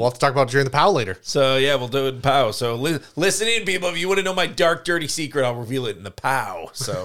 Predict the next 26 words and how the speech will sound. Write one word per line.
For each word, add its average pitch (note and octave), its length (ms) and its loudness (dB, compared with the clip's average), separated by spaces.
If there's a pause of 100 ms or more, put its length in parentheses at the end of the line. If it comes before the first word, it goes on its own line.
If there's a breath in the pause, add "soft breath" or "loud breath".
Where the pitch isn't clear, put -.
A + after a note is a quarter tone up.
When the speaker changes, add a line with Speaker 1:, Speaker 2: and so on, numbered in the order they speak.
Speaker 1:
<laughs> G3+ 80 -14
Speaker 2:
playing F3 360 0
and C#3+ 140 -2
or B2+ 120 0
watching B2 420 -2
section G2+ 340 -8
of F#2+ 120 -10
this F#2+ 140 -8
episode. - 500 -8
Speaker 1:
But F3+ 100 4
I F#3+ 60 4
think B3 180 -2
this G3+ 180 -2
was G3 160 -4
an E3+ 140 -6
interesting C#3 720 -2
take, A#2 380 -6
because B2 400 -8
what C3 140 -2
ended G3+ 160 -4
up - 80 -10
happening B2 600 -2
was A2+ 300 -2
we C#3 220 -10
got, F3 580 0
um, A2 800 -4